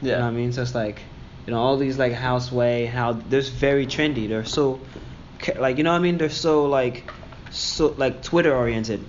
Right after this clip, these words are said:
Speaker 2: Like,
Speaker 1: Right.
Speaker 2: it's like what people on Twitter talks about.
Speaker 1: Mm-hmm.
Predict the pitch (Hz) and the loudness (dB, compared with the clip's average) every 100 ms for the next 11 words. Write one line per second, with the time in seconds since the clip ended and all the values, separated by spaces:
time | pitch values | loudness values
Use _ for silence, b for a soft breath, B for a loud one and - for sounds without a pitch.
0 | - 135 110 131 139 143 - 120 - - | -4 2 2 2 0 0 0 -2 -4 -6
1 | 151 139 123 - 160 143 123 113 113 98 | -4 -2 -2 0 0 0 -2 -4 -4 -6
2 | 90 - 127 117 | -6 -6 -4 -4